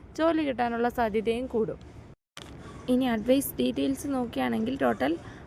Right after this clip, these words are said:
അഞ്ഞൂറ്റി മുപ്പത്തിയേഴ് അഡ്വൈസാണ് മലപ്പുറം ജില്ലയിൽ പോയിട്ടുള്ളത്. അതിൽ ഓപ്പൺ കാറ്റഗറി മെയിൽ നാനൂറ്റി അൻപത്തിനാല് വരെയും ഫീമെയിൽ ഏകദേശം നാനൂറ്റി അമ്പത്തിമൂന്ന് വരെയും പോയിട്ടുണ്ട്.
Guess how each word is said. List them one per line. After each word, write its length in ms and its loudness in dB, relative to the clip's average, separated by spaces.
അഞ്ഞൂറ്റി 400 2
മുപ്പത്തിയേഴ് 600 0
അഡ്വൈസാണ് 520 2
മലപ്പുറം 460 2
ജില്ലയിൽ 400 4
പോയിട്ടുള്ളത്. 680 2
അതിൽ 300 2
ഓപ്പൺ 480 0
കാറ്റഗറി 460 2
മെയിൽ 500 2
നാനൂറ്റി 400 0
അൻപത്തിനാല് 840 2
വരെയും 480 2
ഫീമെയിൽ 580 4
ഏകദേശം 480 2
നാനൂറ്റി 300 0
അമ്പത്തിമൂന്ന് 760 0
വരെയും 320 4
പോയിട്ടുണ്ട്. 440 2